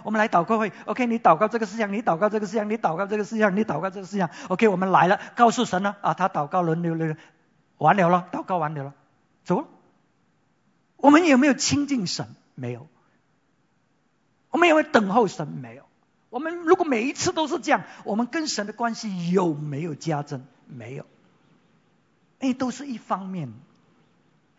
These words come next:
可是亚伯拉罕他跟神有这么亲密的关系，我相信他一定有问神，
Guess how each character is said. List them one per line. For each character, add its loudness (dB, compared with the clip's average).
可 6
是 -2
亚 6
伯 2
拉 6
罕 2
他 -2
跟 -6
神 -2
有 -6
这 -10
么 -8
亲 -6
密 -2
的 -2
关 -4
系， -10
我 -6
相 0
信 -2
他 2
一 -4
定 -4
有 0
问 -2
神， -8